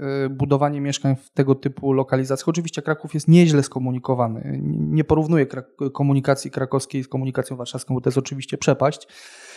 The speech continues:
Ale, y, jednak z każdej części miasta, y, mieszkaniec jest w stanie się przedostać do, do centrum. Może na kilka przesiadek to nie jest, y, nie jest komfortowe, ale jednak jest w stanie.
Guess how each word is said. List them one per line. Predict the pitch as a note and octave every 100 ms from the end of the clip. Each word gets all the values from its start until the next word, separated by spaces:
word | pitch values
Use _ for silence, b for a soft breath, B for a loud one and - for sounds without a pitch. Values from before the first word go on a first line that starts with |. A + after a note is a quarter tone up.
| B
Ale, | - D#3+ E3 E3 E3
y, | E3+ E3+ D#3+ E3+
jednak | D#3 D#3+ E3+ -
z |
każdej | - F3 E3 D#3+ D#3
części | D#3+ D#3 -
miasta, | D3+ D#3 D#3+ - E3 D#3+ D#3+
y, | D3+ D3 D3 D3 C#3+
mieszkaniec | D3+ D3+ D3 - D#3+ D#3 C#3+
jest | C#3
w |
stanie | - D3 D3+ C#3+
się | - C#3+ C#3 C#3
przedostać | - D3+ D#3 D3+ - C#3+ C3+
do, | C3+ C3+ C3+ C3+ C3+
do | C3+ C3+
centrum. | C#3 D3 C#3+ B2+ C3
Może | C#3 C#3
na | C#3
kilka | - C#3+ C#3+
przesiadek | C#3 D3 - C#3+ C#3 C3+
to | -
nie | C3+ C#3
jest, | C3 - _
y, | - C3
nie | C3 C3
jest | -
komfortowe, | C3+ - B2+ D3 C#3+
ale | C3 B2+
jednak | C#3 D#3 D#3 C3+
jest | C3 C3+ -
w |
stanie. | - C#3+ C3